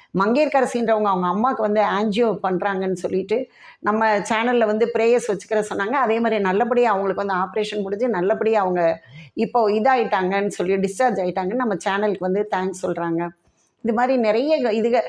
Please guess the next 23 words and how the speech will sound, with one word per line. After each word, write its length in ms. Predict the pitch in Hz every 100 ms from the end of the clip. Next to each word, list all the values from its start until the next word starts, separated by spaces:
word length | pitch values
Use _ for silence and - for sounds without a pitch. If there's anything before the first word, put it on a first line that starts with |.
| - 175 -
இப்ப 340 | 247 294 269
வந்துங்க 480 | 285 330 285 254 262 -
பிசிக்கலாவும் 840 | 262 330 330 302 269 262 277 330 - - - -
மென்டலாவும் 640 | 233 277 339 330 294 277
தாங்க 220 | 269 302 294
இப்ப 180 | 254
ப்ராப்ளம்ஸ்லாம் 680 | 240 226 233 240 254 - 254
வருது. 160 | 233 214
அது 280 | - 220 226 240
பர்சனலா 460 | 254 277 277 269
இருக்கட்டும், 420 | 240 247 240 262
எதுவா 300 | 214 226 277
வேணும்னாலும் 480 | 254 240 233 233 226
இருக்கட்டும், 340 | 214 214 190 180
நம்ம 260 | 202 208 208
குறைகளுக்கெல்லாம் 600 | 233 269 254 254 277 330 - _ _
ஒரே 300 | 170 220 330
நிவர்த்தி 420 | 330 254 277 269 247
வந்து 240 | 240 269
நம்ம 240 | 226 180
பாபாவை 500 | 170 185 196 240 196 -
சரணடைகிறது 600 | 185 202 208 196 180 175
தான். 240 | 175 175